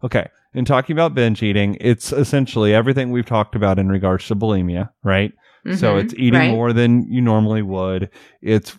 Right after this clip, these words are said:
Speaker 1: f-, having that sense of a lack of control. But then the D S M does
Speaker 2: Mm-hmm.
Speaker 1: clarify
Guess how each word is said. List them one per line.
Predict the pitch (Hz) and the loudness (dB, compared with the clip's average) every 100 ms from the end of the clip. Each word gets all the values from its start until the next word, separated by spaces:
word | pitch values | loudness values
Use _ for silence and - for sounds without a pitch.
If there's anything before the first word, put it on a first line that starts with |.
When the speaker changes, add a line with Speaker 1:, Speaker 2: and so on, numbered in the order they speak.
| - | -16
Speaker 1:
f-, | 120 - | -16 -10
having | 117 120 131 | -6 -2 0
that | 117 - | -2 -4
sense | - 123 120 117 | -6 -4 -4 -6
of | |
a | 110 | -6
lack | 101 98 101 | -2 -2 -2
of | 113 | -6
control. | - 127 - 98 90 87 - - _ - | -4 -6 -6 -6 -6 -8 -14 -20 _ -2
But | 113 | 2
then | 120 | 2
the | |
D | 117 135 | 2 0
S | 151 - | 0 -2
M | 120 | -2
does | 117 - | -2 -2
Speaker 2:
Mm-hmm. | |
Speaker 1:
clarify | - 110 107 - 95 92 92 | -2 -2 -2 -2 -4 -2 -6